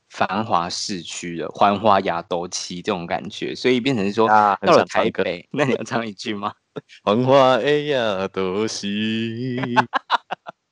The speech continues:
Speaker 1: <laughs> 所以你的见解就觉得说，啊，没有必要到那种 popular 的地方。那如果第二个你觉得很烂的地方，会觉得是哪里？
Speaker 2: 那如果第二个的话，<laughs> 我觉得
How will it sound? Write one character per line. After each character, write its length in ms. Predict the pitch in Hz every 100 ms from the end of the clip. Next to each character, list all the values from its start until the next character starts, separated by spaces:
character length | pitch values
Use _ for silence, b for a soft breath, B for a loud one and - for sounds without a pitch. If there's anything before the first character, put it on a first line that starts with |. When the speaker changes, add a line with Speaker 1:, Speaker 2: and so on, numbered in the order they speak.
| _
Speaker 1:
<laughs> 580 | 330 330 320 311 277 240
所 180 | - 233
以 600 | 262 - - 160 139 139 B 220 -
你 100 | 135
的 80 |
见 180 | 143 208
解 80 | 127
就 120 | 139
觉 100 | 131
得 60 | 107
说， 80 | 120
啊， 180 | 131
没 80 | 117
有 80 | 139
必 120 | 110
要 320 | 120 113 - _ -
到 180 | 117
那 100 | 107
种 240 | 104 85 - _ _
popular 500 | - 202 - 101 92
的 80 | 87
地 120 | 98
方。 180 | 98 101
那 140 | 170 170
如 80 | 135
果 100 | 113 _
第 180 | 180 143
二 200 | - 131 98
个 260 | 95 87 _
你 80 | 113
觉 80 | 117
得 60 | 117
很 140 | 90
烂 180 | 104 92
的 60 |
地 120 | 87 90
方， 180 | 90
会 120 | 87 85
觉 100 | 64
得 80 |
是 100 | -
哪 80 | 80 - -
里？ 80 | -
Speaker 2:
那 200 | 131 104
如 80 | 95
果 180 | 95 90
第 200 | - 110
二 220 | - 104 87
个 200 | 90 82
的 160 | 85
话， 280 | 76 107 -
<laughs> 60 | -
我 100 | 101
觉 220 | -
得 100 | 127